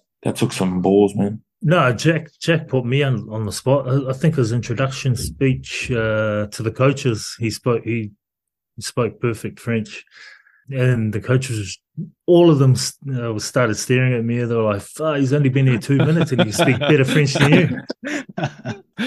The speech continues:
Speaker 3: He sat, "Right, that's seven-month contract. That's it. You're done, mate."
Speaker 2: <laughs> Yeah. No, he's a smart kid.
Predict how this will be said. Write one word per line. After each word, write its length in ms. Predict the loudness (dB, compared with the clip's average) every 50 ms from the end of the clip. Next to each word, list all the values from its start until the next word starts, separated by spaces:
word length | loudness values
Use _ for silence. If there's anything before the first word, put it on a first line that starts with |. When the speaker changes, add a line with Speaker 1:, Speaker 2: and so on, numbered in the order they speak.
| -8 -8 -12 -10 -4 0
Speaker 3:
He 100 | 0 2
sat, 300 | 2 2 2 2 2 2
"Right, 140 | 2 2 2
that's 160 | 2 2 2
seven-month 420 | 2 2 4 4 4 2 2 0
contract. 400 | 0 0 0 0 -2 -2 -2 -2
That's 200 | -2 -2 -4 -4
it. 100 | -6 -2
You're 140 | 2 4 4
done, 180 | 6 6 6 6
mate." 380 | 4 4 4 2 0 0 0
Speaker 2:
<laughs> 20 | 0
Yeah. 300 | 0 0 0 -4 -8 -4 -2 -2 0 2 0 -2 0 -2 -6 -6 -4 -6 -10 -10 -12 _ _ _ _ -4
No, 180 | 0 2 2
he's 140 | 2 0 -2
a 60 | -4
smart 380 | -6 -2 0 0 0 0 0 -2
kid. 260 | -2 -2 -2 -4 -8